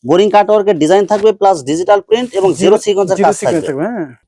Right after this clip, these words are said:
Speaker 2: এই দেখেন, একদম সফট।
Speaker 1: ডিজিটাল জমজম মান্নাতের মধ্যে মাথা নষ্ট করা
Speaker 2: একদম।
Speaker 1: কালার এবং ডিজাইন দেখেন, ডিজিটাল প্রিন্ট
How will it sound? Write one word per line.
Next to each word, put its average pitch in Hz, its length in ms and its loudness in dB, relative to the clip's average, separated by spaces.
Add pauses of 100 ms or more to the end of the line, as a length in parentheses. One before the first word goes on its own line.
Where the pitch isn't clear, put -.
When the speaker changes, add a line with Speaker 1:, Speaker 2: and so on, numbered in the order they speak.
(400)
Speaker 2:
এই 220 200 2
দেখেন, 151 240 -2
একদম 190 240 -6
সফট। 160 140 -6
Speaker 1:
ডিজিটাল 214 420 0
জমজম 196 360 0
মান্নাতের 190 440 0
মধ্যে 202 240 -2
মাথা 180 280 0
নষ্ট 190 240 -2
করা 185 180 2
Speaker 2:
একদম। 196 160 -2
Speaker 1:
কালার 196 200 2
এবং 196 240 0
ডিজাইন 180 300 0
দেখেন, 202 260 -2
ডিজিটাল 170 360 0
প্রিন্ট 220 280 -4